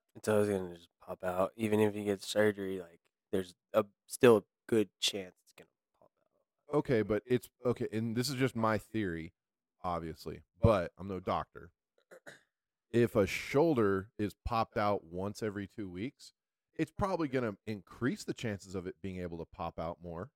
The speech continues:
Speaker 2: than if you gave it, like, six months of never, like,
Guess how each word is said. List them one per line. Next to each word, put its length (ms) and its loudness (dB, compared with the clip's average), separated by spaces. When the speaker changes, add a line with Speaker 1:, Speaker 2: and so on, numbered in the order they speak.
Speaker 2:
than 180 -2
if 140 -6
you 100 -4
gave 300 0
it, 100 -2
like, 320 -4
six 340 -2
months 300 -2
of 160 -2
never, 520 -2
like, 160 -2